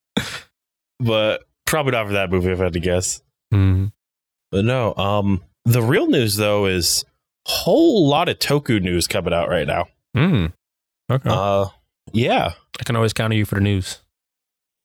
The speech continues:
Speaker 1: Did you see the trailer for, uh, Kamen Rider Black Sun?
Speaker 2: Yeah, you had it in the notes, and I watched it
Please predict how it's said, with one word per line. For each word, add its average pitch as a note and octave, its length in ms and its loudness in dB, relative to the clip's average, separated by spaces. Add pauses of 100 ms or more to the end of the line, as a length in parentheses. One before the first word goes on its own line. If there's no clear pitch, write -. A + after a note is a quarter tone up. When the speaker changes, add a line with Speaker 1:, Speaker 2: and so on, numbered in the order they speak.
(100)
Speaker 1:
Did D#3 140 -2
you B2 60 0
see D#3 160 0
the C3 120 0
trailer B2+ 400 0
for, A2 260 2
uh, G2+ 120 0
Kamen A2+ 260 -2
Rider G#2 180 -2
Black G2 380 -2
Sun? G#2+ 480 0 (360)
Speaker 2:
Yeah, C3+ 200 0
you A2+ 160 0
had C3 180 0
it B2 120 0
in A#2 80 2
the G#2+ 60 2
notes, G#2+ 360 0
and G#2+ 80 -2
I G2+ 60 0
watched G2+ 320 -2
it G2 140 -2